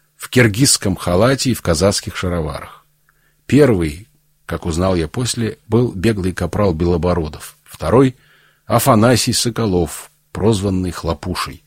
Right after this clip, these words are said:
ссыльный преступник, три раза бежавший из сибирских рудников. Несмотря на чувства, исключительно меня волновавшие, общество, в котором я так нечаянно очутился, сильно развлекало мое воображение. Но Пугачев привел меня в себя своим вопросом.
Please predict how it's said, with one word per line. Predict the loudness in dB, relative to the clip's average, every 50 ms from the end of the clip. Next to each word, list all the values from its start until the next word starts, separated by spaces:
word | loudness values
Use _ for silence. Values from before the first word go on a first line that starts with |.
| _ _ _ _ _ _ _
ссыльный | -6 -2 0 2 4 6 6 6 6 4 2 0
преступник, | -2 -6 -4 -4 -4 -2 -4 -6 -4 -2 -4 -4 -4 -6
три | -8 -2 0 2
раза | 4 4 2 0 -2 -4
бежавший | -4 -2 -2 -2 -2 -2 -4 -6 -6 -4
из | -4
сибирских | -4 -6 -6 -6 -6 -6 -6 -8 -10 -12
рудников. | -10 -12 -10 -10 -12 -12 -10 -12 -14 -14 -16 -20 _ _ _ _ _ _ _ _ _ _ _ _ _ _ _ _ _ _ _ _ _ _
Несмотря | -2 0 2 2 2 4 4 4 4
на | 4 2 2
чувства, | 0 0 0 0 0 -2 -2 0 0 0
исключительно | 0 0 -2 -2 0 0 -2 -4 -2 0 2 4
меня | 4 4 4 4 4 4 2 0 -2
волновавшие, | -4 0 2 2 2 2 2 2 2 0 -2 -2 -4 -6 -6 -6 -8 -10 -12 -16 _ _ _ _
общество, | 0 0 0 0 -2 -4 -4 -4 -8
в | -6
котором | -4 -4 -2 0 2 2 4
я | 4 2 2
так | 0 -2 -2 -2
нечаянно | -2 -2 0 0 0 0 0 0 -2 -2
очутился, | -4 -6 -8 -6 -4 -2 -2 -2 -2 -2
сильно | -2 -2 0 2 2 2 2 0 0 0
развлекало | -2 -2 -2 -2 -4 -2 0 0 2 2 0 -2
мое | -2 -4 -4 -4 -4
воображение. | -4 -4 -6 -6 -6 -8 -8 -10 -10 -12 -14 -18 -20 _ _ _ _ -20 -20 -20 -20 -20 -20 -20 -20 -20 -20 -20 -20 -20 -20 _ 2
Но | 4 4 6
Пугачев | 6 4 4 4 6 6 4 4 6
привел | 4 6 6 8 8 6 6
меня | 6 4 4 2 2
в | 2
себя | 2 2 4 6 6 6 6
своим | 4 2 0 0 0 0 0
вопросом. | -2 -4 -4 -4 -8 -8 -6 -8 -10 -10 -14 -20 -20